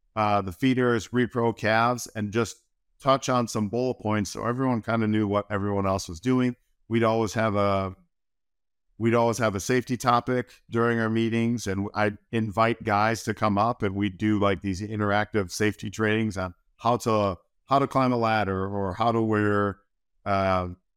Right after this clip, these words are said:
safety glasses, things like that. And then,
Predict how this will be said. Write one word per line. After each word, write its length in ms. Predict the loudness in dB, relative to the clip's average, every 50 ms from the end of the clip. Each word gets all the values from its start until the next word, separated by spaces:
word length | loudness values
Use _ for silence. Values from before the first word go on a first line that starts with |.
| _ _ _ _
safety 400 | -6 0 0 0 2 2 -2 0
glasses, 640 | 2 2 2 2 2 0 -4 -8 -8 -8 -8 -8
things 260 | -6 -2 -2 0 0 2
like 200 | 0 0 0 0
that. 340 | 0 2 4 2 2 0 -2
And 160 | -6 -6 -4
then, 300 | -2 -2 -2 -2 -4 -6